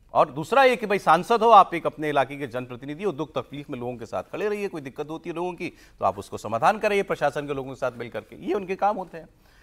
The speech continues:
वो कह रहे हैं पर्सनल अब मैं काम इनका नहीं करूंगा। पहले मुझे बताइए इससे सहमत हैं आप या ये आपत्तिजनक बयान मानते हैं?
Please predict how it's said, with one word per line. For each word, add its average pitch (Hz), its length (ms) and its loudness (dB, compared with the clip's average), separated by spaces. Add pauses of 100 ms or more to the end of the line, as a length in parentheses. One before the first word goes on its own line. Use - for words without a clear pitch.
(420)
वो 185 60 -6
कह 233 120 8
रहे 277 100 8
हैं 277 120 -12
पर्सनल 262 460 8
अब 262 80 8
मैं 202 180 2
काम 135 260 2
इनका 107 200 -4
नहीं 139 180 -2
करूंगा। 143 280 2
पहले 233 220 8
मुझे 240 120 6
बताइए 226 180 6
इससे 226 160 0
सहमत 214 400 6
हैं 220 80 8
आप 226 340 8
या 190 100 8
ये 185 60 10
आपत्तिजनक 151 580 2
बयान 110 200 2
मानते 85 280 -8
हैं? 78 120 -18